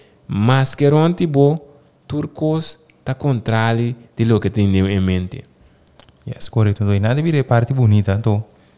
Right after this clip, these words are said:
Speaker 2: trove un proceso con nos, cada uno me cercana y en el che. Con nos me se pide Dios, ah, we, o pa nos va a analizar, pues, trove, generalmente nos está pensando en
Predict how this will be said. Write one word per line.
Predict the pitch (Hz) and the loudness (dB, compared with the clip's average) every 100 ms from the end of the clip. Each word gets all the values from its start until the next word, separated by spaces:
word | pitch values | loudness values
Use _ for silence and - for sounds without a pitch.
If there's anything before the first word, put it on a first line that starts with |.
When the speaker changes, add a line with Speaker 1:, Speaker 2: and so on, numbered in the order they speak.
| _ | _
Speaker 2:
trove | - 135 113 | -4 -2 0
un | 110 113 127 - | -2 -2 -4 -8
proceso | - 151 - 131 123 | -6 -6 -4 -4 -4
con | 139 120 | -2 -4
nos, | 110 | -4
cada | 139 147 | -4 -2
uno | 151 131 | -2 -2
me | 127 | -2
cercana | 123 117 113 107 | -4 -4 -2 -2
y | 107 | -2
en | 101 | -2
el | 98 | -2
che. | 101 95 - _ _ _ - | -4 -6 -12 _ _ _ -6
Con | 107 | -2
nos | 113 147 | -2 -2
me | 123 | -2
se | 127 | -4
pide | 135 110 | -4 -4
Dios, | 104 113 - - | -2 -2 -4 -6
ah, | 127 113 101 | -2 2 2
we, | 113 143 170 - _ | 2 0 -6 -18 _
o | 139 | -6
pa | 143 170 | -4 -2
nos | 143 | 0
va | 135 143 | 2 2
a | 139 | 2
analizar, | 107 107 - 101 | 2 2 2 0
pues, | - 110 | 0 0
trove, | 147 143 139 147 - _ _ _ _ _ - | 2 2 2 -4 -14 _ _ _ _ _ -8
generalmente | - 107 107 127 143 147 160 | 0 2 4 2 2 0 0
nos | 135 117 | 0 0
está | - 127 | 0 -4
pensando | 156 139 123 107 | -2 0 0 0
en | 107 117 131 | 0 0 -2